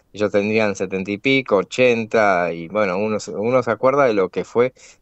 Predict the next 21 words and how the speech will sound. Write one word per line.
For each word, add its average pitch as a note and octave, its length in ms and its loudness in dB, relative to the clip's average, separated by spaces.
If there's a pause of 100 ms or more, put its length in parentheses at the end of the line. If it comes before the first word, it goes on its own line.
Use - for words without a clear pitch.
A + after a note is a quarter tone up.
el G2 120 -4
gobierno G#2 560 2
de, G#2+ 320 0 (320)
eh, F2 640 -2
Mauricio F#2 460 -4
Macri C3 500 0
en, F#2+ 640 -6 (140)
de G2 160 -6
Cambiemos, B2+ 680 -2 (300)
que A2 120 0
había C#3+ 220 4
llegado, B2+ 640 4 (200)
originalmente C3 840 0
ellos C3 180 -2
habían A#2 300 0
llegado A#2 380 2
con C3 260 0
ochenta F#2+ 400 -2
y F#2+ 100 -4
siete A#2 320 0
diputados. F2+ 680 -2